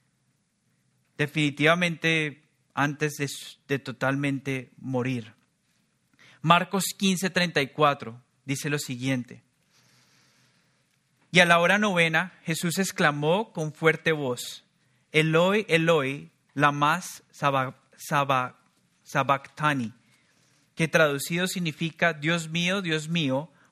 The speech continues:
¿por qué me has abandonado?". Jesús, en su naturaleza humana,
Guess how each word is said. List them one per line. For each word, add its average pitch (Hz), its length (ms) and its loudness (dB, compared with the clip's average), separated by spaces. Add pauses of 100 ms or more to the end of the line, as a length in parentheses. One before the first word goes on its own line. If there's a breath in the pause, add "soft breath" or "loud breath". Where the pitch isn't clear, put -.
(100)
¿por 151 300 0
qué 170 180 2
me 156 160 0
has 135 280 -4
abandonado?". 120 680 -4 (3750)
Jesús, 156 680 -4
en 127 100 -6
su 135 140 -6
naturaleza 127 680 -2
humana, 147 600 -4